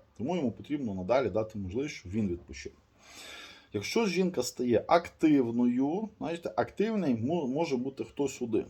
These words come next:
Знаєте, чоловічі тапки в сім'ї, вони одні, тому їх може вдіти хтось один або хтось одна. Ну, натякаю на жінок. Тому якщо ви активна жінка, і ви вся така прогресивна, і вся така сучасна, і ви така дуже активна,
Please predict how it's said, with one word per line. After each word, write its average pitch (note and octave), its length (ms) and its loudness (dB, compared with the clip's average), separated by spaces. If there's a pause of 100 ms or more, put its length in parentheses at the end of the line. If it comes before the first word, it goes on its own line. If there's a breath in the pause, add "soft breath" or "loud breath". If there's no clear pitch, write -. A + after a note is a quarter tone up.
Знаєте, B2+ 280 -4
чоловічі D#3+ 480 -4
тапки D#3+ 380 -2
в A2+ 60 -8
сім'ї, D#3+ 320 -4
вони C3 380 -4
одні, A2+ 540 -2
тому D3+ 260 -2
їх F3 300 -4
може A2+ 260 -2
вдіти A#2 380 -6
хтось - 440 -2
один D#3+ 520 2
або G#2 280 0
хтось D#3+ 560 -4
одна. G#2 460 -2 (280)
Ну, D#3+ 100 -2
натякаю C#3+ 600 2
на G#2 300 -4
жінок. G2+ 440 -2 (500 loud breath)
Тому D#3 120 0
якщо G3+ 320 2
ви E3+ 300 6
активна B2+ 640 0
жінка, G#2+ 520 -2
і F2 80 2
ви B2+ 120 2
вся C#3 180 0
така C3+ 260 0
прогресивна, C#3 960 0
і G2+ 40 2
вся G#2+ 180 0
така B2+ 240 2
сучасна, C#3 840 2
і - 20 0
ви A#2+ 80 0
така B2+ 200 2
дуже B2 360 -4
активна, G#3+ 640 -2